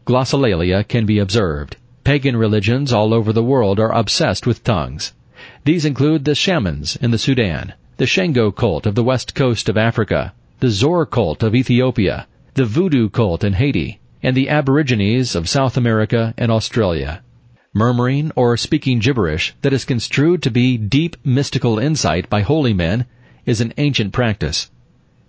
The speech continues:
There are basically two aspects of glossolalia. First is the talking or murmuring in language-like sounds.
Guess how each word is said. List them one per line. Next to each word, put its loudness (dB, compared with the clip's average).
There 2
are 2
basically 0
two 0
aspects 0
of 0
glossolalia. 0
First 0
is 0
the 0
talking 0
or 0
murmuring 2
in 0
language-like 0
sounds. -4